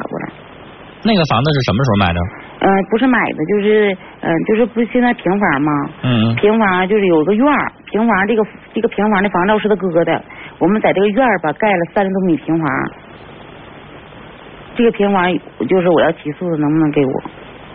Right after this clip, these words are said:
Speaker 2: 那得人哥认不认可这个事儿了。
Speaker 1: 啊。
Speaker 2: 这房子也不是你的。
Speaker 1: 他这个房子吧，他这个院儿吧，就是啥呢？那个门儿单开的，他单，他门儿搁后边开，我，我门儿搁前面开。
Speaker 2: 他哥哥支持吗？认可吗？
Speaker 1: 现在不知道呢。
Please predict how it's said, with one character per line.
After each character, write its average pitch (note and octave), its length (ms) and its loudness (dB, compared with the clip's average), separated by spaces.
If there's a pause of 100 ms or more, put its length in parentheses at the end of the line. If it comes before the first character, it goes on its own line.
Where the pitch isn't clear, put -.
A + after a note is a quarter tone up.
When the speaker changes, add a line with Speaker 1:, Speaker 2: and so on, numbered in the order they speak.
(180)
Speaker 2:
那 E3 120 2
得 C#3+ 100 2
人 G2 100 2 (160)
哥 - 60 -6 (280)
认 D3+ 220 0
不 C3 80 2
认 B2+ 240 2
可 - 260 -4
这 G#2+ 80 0
个 G#2 120 2
事 - 140 -4
儿 B2+ 140 4
了。 - 60 -4 (540)
Speaker 1:
啊。 E3 40 0 (220)
Speaker 2:
这 E3 60 2
房 A#2+ 220 2
子 D3 80 2
也 A#2 100 2
不 G#2+ 120 -2
是 A#2+ 140 0
你 G#2 160 2
的。 - 60 -6 (280)
Speaker 1:
他 A#3+ 140 2
这 C#4 80 2
个 B3 100 4
房 F3 140 0 (120)
子 G#3+ 100 0
吧， F#3+ 100 2
他 G#3 100 -2
这 G#3 80 -2
个 G#3+ 100 0
院 G#3+ 120 0
儿 A#3+ 200 2
吧， D#3+ 120 0
就 G#3 140 -4
是 G3+ 100 0
啥 F#3 160 0
呢？ E3 160 0
那 A3 60 2
个 G#3+ 100 2
门 D#3 80 2
儿 F#3+ 320 2 (180)
单 A3+ 220 2
开 F3+ 260 2
的， E3+ 80 -2 (280)
他 A3 100 -2
单， A3 160 0 (100)
他 A3 100 0
门 G#3 120 2
儿 G#3+ 100 2
搁 G3 180 -2
后 A#3 120 0
边 E3+ 160 2
开， D#3+ 160 -2
我， D3 400 0
我 E3+ 80 4
门 E3 120 2
儿 G3+ 40 0
搁 F#3+ 100 2
前 F3+ 160 -2
面 E3+ 60 -2 (100)
开。 C3 80 -10 (300)
Speaker 2:
他 F3 140 0
哥 F#3 180 -2
哥 E3 120 2
支 E3+ 200 0
持 C#3 180 -2
吗？ C#3 140 2
认 D#3 180 2
可 C3+ 100 0 (120)
吗？ C3 160 2 (720)
Speaker 1:
现 - 140 -2
在 D4 60 4 (120)
不 D4 80 0
知 C#4+ 80 2
道 D4+ 160 2 (160)
呢。 F#3 80 -4